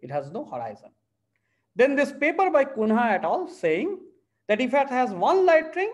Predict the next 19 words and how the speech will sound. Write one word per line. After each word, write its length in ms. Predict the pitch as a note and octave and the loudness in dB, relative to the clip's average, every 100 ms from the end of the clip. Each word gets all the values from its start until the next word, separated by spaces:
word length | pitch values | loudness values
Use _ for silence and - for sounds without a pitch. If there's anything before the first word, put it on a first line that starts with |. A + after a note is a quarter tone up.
| D#4 | -8
it 160 | - | -12
must 320 | D#3+ D3+ D#3 | -6 -6 -6
have 140 | - E4 - | -10 -14 -6
another 240 | G3 G3 | -2 0
light 260 | C3+ G#2+ G#2+ _ | -2 -6 -16 _
ring. 100 | - _ - | -20 _ -12
Light 240 | C#3 D#3 | -8 -8
ring 140 | G#3 F3+ | -8 -6
occurs 400 | C3+ E3 F#3 B3+ | -6 -6 -8 -8
in 140 | B3+ - | -12 -6
pairs, 280 | D4+ - - _ _ _ _ _ - | -4 -4 -8 _ _ _ _ _ -6
and 240 | F3 D3 | -4 -2
one 180 | F3+ B3+ | -2 0
of 180 | C#4 A3+ | 0 -2
them 180 | D#4 | -6
has 160 | G3+ E3 | -6 -12
to 80 | - | -14
be 100 | C4+ | -14
stable. 560 | - - D#4+ C4 C#3+ | -14 -6 -2 0 -2